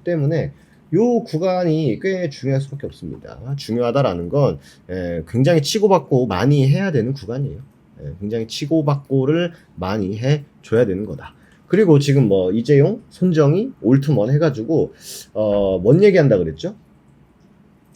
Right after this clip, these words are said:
스타게이트. 예, 스타게이트에 대한 얘기를 한다라고, 어,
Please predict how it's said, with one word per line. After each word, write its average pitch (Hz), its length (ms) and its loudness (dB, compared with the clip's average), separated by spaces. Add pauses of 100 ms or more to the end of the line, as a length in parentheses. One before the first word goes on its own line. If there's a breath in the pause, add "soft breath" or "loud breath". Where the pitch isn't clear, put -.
(480)
스타게이트. 139 800 -4 (360)
예, 76 220 -10
스타게이트에 156 680 0
대한 135 200 2
얘기를 98 300 -2
한다라고, 120 1120 -2 (300 loud breath)
어, 82 580 -4